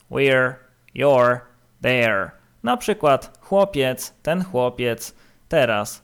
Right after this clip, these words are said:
czyta list. Powiemy this boy albo the boy is reading a letter. Is reading. No bo on to jest the boy, inaczej he is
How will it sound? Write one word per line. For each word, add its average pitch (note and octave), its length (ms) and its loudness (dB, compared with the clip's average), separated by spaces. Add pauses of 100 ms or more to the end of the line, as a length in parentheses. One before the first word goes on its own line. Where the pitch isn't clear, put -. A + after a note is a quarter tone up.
czyta A2+ 480 -4 (300)
list. E3 540 -4
Powiemy B2 500 -2 (300)
this C3 260 -6
boy C3+ 520 2 (180)
albo A2+ 720 -4
the C3 200 0 (140)
boy C#3 560 4 (500)
is A#2+ 380 0 (420)
reading C#3 680 0 (540)
a A2 100 -2
letter. B2+ 420 2 (340)
Is C3+ 400 0 (260)
reading. B2 560 -2 (340)
No B2+ 120 -2
bo B2+ 240 -4
on C3+ 340 2 (180)
to A2+ 120 -6
jest A2 420 -8
the G#2 80 -10
boy, C#3 480 4 (220)
inaczej A#2 500 -6
he C#3 480 -2 (560)
is C#3 680 0